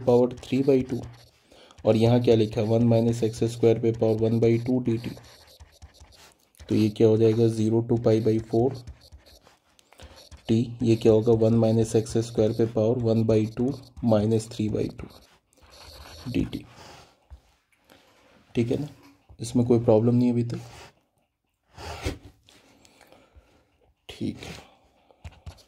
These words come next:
ये हो गया zero to पाई by four T। one minus x square, one by two minus three by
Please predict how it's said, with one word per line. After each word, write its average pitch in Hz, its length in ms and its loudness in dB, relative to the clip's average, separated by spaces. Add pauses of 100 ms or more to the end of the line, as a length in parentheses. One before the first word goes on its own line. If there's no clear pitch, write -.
(180)
ये 117 160 2
हो 107 80 4
गया 110 200 2
zero 113 380 0 (120)
to 127 80 2 (240)
पाई 107 180 -2
by 107 260 0
four 120 360 -4 (1700)
T। - 180 -4 (1500)
one 117 280 6
minus 131 420 2
x 120 260 0
square, 117 460 -2 (440)
one 117 220 4
by 123 120 6 (120)
two 131 180 0
minus 120 340 2
three 123 120 2
by 120 160 4